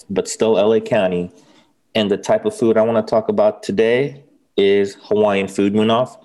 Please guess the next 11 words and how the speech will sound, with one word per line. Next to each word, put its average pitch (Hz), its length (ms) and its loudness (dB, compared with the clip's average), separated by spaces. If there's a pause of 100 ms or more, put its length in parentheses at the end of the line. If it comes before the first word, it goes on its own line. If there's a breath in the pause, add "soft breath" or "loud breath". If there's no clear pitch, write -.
(600 loud breath)
And 107 140 0
the 101 80 0
name 120 480 2
of 110 100 0
the 113 80 2
restaurant 101 460 -2
I 85 60 0
wanna 98 220 0
discuss 92 640 -2 (140)
is 92 520 2
called 90 400 -2